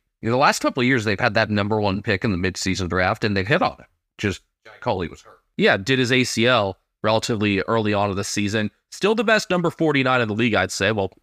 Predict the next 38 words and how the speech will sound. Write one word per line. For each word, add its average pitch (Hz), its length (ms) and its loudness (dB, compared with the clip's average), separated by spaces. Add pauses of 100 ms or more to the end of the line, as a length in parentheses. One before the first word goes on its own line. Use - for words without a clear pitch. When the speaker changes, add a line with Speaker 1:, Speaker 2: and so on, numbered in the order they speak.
Speaker 2:
there 101 140 -2
were 104 80 0
only 95 220 0
two. 87 320 -2 (300)
In 226 100 2
the 262 80 4
offseason, 147 440 2
we're 117 120 0
gonna 117 100 2
talk 120 240 -2
about 113 240 -2
the 123 80 0
best 113 340 -2
player 113 200 0
to 110 80 0
wear 107 200 0
each 120 240 -2
number 101 460 0 (240)
during 113 240 2
the 92 80 -2
season. 95 320 0
That'll 107 240 2
be, 110 400 -2 (140)
that'll 220 140 0
be 175 100 2
a 135 40 2
fun 127 220 2
one, 110 120 0
especially 113 400 0
as 107 80 -2
we 113 100 2
get 107 220 0 (280)
into 113 280 0
the 101 280 0
thirties 113 460 0
and 92 140 -4
forties, 110 440 -2
especially 113 800 -2